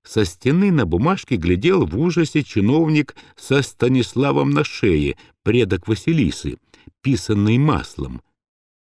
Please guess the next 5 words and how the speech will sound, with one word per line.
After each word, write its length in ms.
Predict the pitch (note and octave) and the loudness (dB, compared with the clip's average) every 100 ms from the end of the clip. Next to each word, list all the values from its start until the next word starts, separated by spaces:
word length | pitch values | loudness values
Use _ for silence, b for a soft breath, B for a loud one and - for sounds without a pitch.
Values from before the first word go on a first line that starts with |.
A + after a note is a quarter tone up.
| _ | _
В 80 | C#2+ | -4
зелёном 460 | D#2+ D3 F#3 E3+ | 0 2 2 2
свете 480 | - - A#2+ F3+ B2 | -2 -2 0 0 2
мягко 380 | G#2 E3 D#3 A#2+ | 2 2 0 0
блестели 720 | F2+ F2+ - _ E3 F#3 - | 0 0 -2 _ 0 2 0